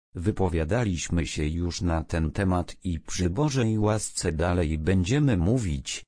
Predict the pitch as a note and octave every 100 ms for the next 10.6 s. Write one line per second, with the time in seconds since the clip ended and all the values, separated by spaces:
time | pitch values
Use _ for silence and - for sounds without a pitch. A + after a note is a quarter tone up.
0 | _ - B2 - - G#2 - E3+ E3 C3+
1 | E2 D#2 D2+ A#2 G#2+ E2+ E2+ D#2 G#2 G#2
2 | G2+ F#2+ F2 F2+ - A#2 G#2 G2 E2 E2+
3 | E2 F2+ F2 E2+ E2 E2+ E2 - - F#2
4 | - - A#2+ D#2 A#1+ - - - - G#2
5 | F2+ F2 C3+ G2+ D#2+ - - C3 B2+ A#2+
6 | - F#2 D#2+ A#2 C3 - D2+ D#2 E2 D2+
7 | C2+ C2 A#1 - - - - _ - -
8 | - E2 E2 - D#2+ - - G#2 A2 -
9 | G#2 F#2+ D2+ F#2 G#2+ G2 C3+ C3+ C#3+ E2+
10 | - G#2 E2+ A#1+ B1+